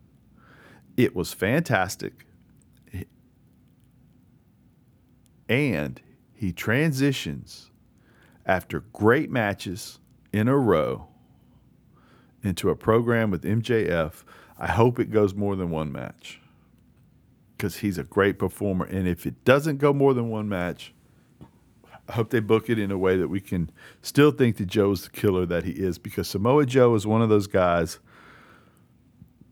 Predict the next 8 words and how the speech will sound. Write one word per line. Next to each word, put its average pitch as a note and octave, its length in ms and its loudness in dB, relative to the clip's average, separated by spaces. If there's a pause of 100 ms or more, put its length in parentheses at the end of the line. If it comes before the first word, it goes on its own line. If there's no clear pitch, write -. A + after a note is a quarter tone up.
(840)
who C3 140 2
really E3+ 320 4
probably A2 540 2
should G#2 300 2
have G2+ 220 2
been F2+ 480 0 (2750)
Randy F#2+ 300 0
Orton. - 300 -8